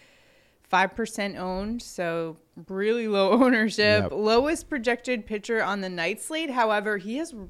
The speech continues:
Speaker 1: pretty good numbers. Two thirty-five E R A, two forty-one opponent average. Last time out, held the Rays scoreless through six, five strikeouts. It
Speaker 2: Mm.
Speaker 1: was his first scoreless outing in twenty major league starts, so he seemed to have maybe found something?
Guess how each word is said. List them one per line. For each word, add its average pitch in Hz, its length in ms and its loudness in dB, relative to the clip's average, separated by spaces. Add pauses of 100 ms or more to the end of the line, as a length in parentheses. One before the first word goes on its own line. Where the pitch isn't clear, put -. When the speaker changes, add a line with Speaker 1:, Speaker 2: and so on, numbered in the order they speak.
(100)
Speaker 1:
pretty 285 220 -6
good 262 160 -4
numbers. 185 460 -4
Two 233 200 -6
thirty-five 220 520 2
E 208 80 2
R 190 140 2
A, 185 120 -2
two 240 240 -8
forty-one 220 420 -4
opponent 202 400 -8
average. 175 540 -6 (320)
Last 208 300 2
time 226 200 2
out, 202 160 0
held 226 220 0
the 233 100 4
Rays 208 320 0 (100)
scoreless 220 760 2 (240)
through 294 220 0
six, - 480 0
five 226 260 0
strikeouts. 185 840 -2 (580)
It - 220 -6
Speaker 2:
Mm. - 60 -16
Speaker 1:
was 214 260 -2
his 226 180 -6
first 285 460 -6
scoreless 170 360 -2
outing 202 360 -4
in 190 100 -10
twenty 240 580 -16
major 214 380 -12
league 196 260 -12
starts, 226 460 -6
so 226 220 -8
he 226 160 -10
seemed 254 400 -6
to 233 240 -8
have 214 320 -4
maybe 220 220 -8
found 202 340 -4
something? 403 440 -8